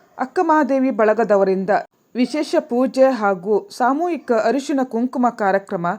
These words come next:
ಸಂಭ್ರಮದಿಂದ ನಡೆಯಿತು. ಅಕ್ಕಮಹಾದೇವಿ ಬಳಗದ ಶಶಿಕಲಾ ಹಿರೇಮಠ್ ಕಾರ್ಯಕ್ರಮಕ್ಕೆ ಚಾಲನೆ ನೀಡಿದರು. ಬಳಗದ ಸದಸ್ಯರು ಪಟ್ಟಣದ ವಿವಿಧೆಡೆಯಿಂದ ಆಗಮಿಸಿದ ಮಹಿಳೆಯರಿಗೆ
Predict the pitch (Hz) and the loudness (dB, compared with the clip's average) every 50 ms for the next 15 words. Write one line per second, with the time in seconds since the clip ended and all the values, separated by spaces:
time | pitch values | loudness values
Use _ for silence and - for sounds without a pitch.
0 | - _ _ _ _ _ _ - 262 277 320 339 339 320 277 277 240 196 226 190 | -8 _ _ _ _ _ _ -2 -2 0 0 2 2 2 2 2 2 0 -2 -2
1 | 190 180 214 277 277 220 180 190 180 175 175 - - 170 - - _ _ _ _ | 0 2 2 2 2 2 2 2 0 0 -2 -4 -10 -14 -14 -14 _ _ _ _
2 | _ _ _ - - 294 285 - 392 370 359 330 311 277 233 277 269 269 269 214 | _ _ _ -10 -10 -10 -6 -4 -2 0 0 0 0 0 -2 -2 -2 -2 0 0
3 | 226 226 226 233 226 233 208 208 220 214 - - - 226 214 - 269 269 - 277 | 2 2 2 2 2 0 2 2 2 2 0 0 -2 -4 -2 -2 -4 -2 0 2
4 | 254 240 247 240 208 196 202 214 214 208 202 208 - 240 - _ _ _ _ _ | 4 4 2 2 0 0 0 0 0 0 -2 -2 -4 -10 -18 _ _ _ _ _
5 | - 240 233 247 294 294 - 320 277 233 196 196 - 214 240 254 - 262 233 202 | 0 2 2 4 2 0 0 0 0 0 0 0 0 0 0 0 0 0 2 2
6 | 202 220 226 214 214 240 269 262 220 185 180 175 165 160 156 - _ _ _ _ | 2 2 2 0 0 0 0 0 0 0 0 0 -2 -4 -8 -12 _ _ _ _
7 | _ _ _ _ - 180 - 330 302 359 339 240 277 277 277 269 233 196 233 262 | _ _ _ _ -2 0 2 2 2 2 2 4 4 2 4 0 0 2 2 2
8 | 262 - 277 247 226 208 202 226 214 180 - - 285 294 311 359 359 330 302 208 | 2 2 2 2 2 4 4 2 0 0 0 -2 -2 -2 -2 -2 -2 -2 0 0
9 | 214 233 233 208 202 208 220 254 277 247 269 - 254 240 220 202 196 202 190 185 | 2 2 2 0 -2 -4 -4 -4 0 2 2 4 4 2 2 0 0 2 2 2
10 | 185 180 233 233 220 196 - 190 - 180 185 196 233 - - - _ _ _ _ | 2 0 -2 -2 -2 -2 -4 -4 -2 0 0 0 -2 -4 -12 -20 _ _ _ _
11 | - 214 233 262 294 330 339 311 247 226 202 170 165 | -4 0 2 2 4 6 6 6 6 6 4 2 -4